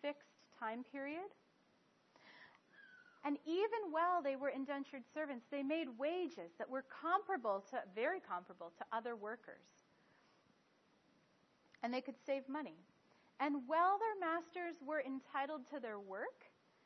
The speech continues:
they weren't owned. They didn't own their bodies or their families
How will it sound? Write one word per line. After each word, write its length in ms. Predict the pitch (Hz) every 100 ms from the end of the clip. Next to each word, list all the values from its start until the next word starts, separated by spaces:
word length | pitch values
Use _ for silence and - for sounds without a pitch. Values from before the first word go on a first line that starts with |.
| _ _ _ _ _ _
they 120 | 302 320
weren't 360 | 330 415 381 - -
owned. 500 | 262 254 175 - - - _ _ -
They 100 | 269
didn't 240 | 302 339 -
own 260 | 269 302 311
their 140 | 262
bodies 580 | 214 208 214 247 277 285 - _ -
or 100 | 233
their 160 | 226 214 -
families 500 | 247 254 254 254